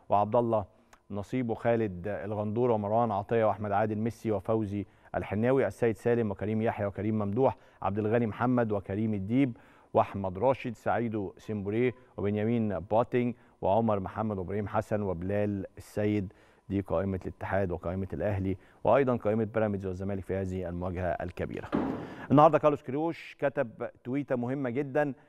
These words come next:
وتعليقًا على الأخبار اللي انتشرت الفترة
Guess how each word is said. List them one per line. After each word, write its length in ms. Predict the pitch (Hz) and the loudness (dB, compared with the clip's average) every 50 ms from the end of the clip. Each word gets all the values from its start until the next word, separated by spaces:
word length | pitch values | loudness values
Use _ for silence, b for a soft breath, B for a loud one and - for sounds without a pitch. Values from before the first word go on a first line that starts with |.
| b b b b - | b b b b -8
وتعليقًا 1120 | 113 117 131 135 135 135 135 127 - - - _ - 117 104 110 127 135 139 - 113 113 110 | -4 -2 0 0 0 0 0 -2 -4 -8 -8 _ 2 4 4 4 4 2 0 0 -2 -4 -4
على 420 | 98 98 110 117 120 117 110 - | -2 0 0 2 2 2 0 0
الأخبار 420 | - 104 95 110 104 104 107 127 123 | -4 -6 -6 -6 -4 0 0 2 2
اللي 140 | 113 110 104 | 2 -2 -6
انتشرت 380 | 107 - 117 - - 107 - | -6 -8 -8 -6 -6 -8 -8
الفترة 560 | 101 98 - 120 113 - 113 110 107 101 98 | -8 -4 -4 -4 -4 -2 -2 0 0 0 -2